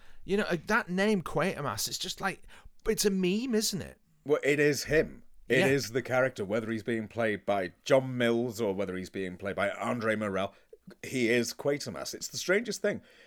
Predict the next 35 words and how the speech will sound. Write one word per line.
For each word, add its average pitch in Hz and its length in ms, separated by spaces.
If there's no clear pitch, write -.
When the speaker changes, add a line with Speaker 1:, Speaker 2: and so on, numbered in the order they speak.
Speaker 2:
isn't 175 140
it? 131 100
Speaker 1:
Yeah. 82 80
Speaker 2:
That, 92 240
that's 151 200
interesting 143 560
because 113 300
those 147 240
four 170 560
characterizations, 131 1000
five 127 380
including 92 760
Brian, 85 680
Speaker 1:
Oh. 110 520
Speaker 2:
uh, - 20
Brian 117 320
Donlevy, 131 640
who 117 120
does 110 240
him 101 100
in 95 80
the 90 60
Speaker 1:
Yeah. - 80
Speaker 2:
films, 123 400
Speaker 1:
Yeah. 85 80
Speaker 2:
and 135 120
Andrew 131 380
Keir. 139 320
So - 120
you've 131 120
got 143 160
six - 420
people 165 440
playing 110 340
Quatermass. 98 760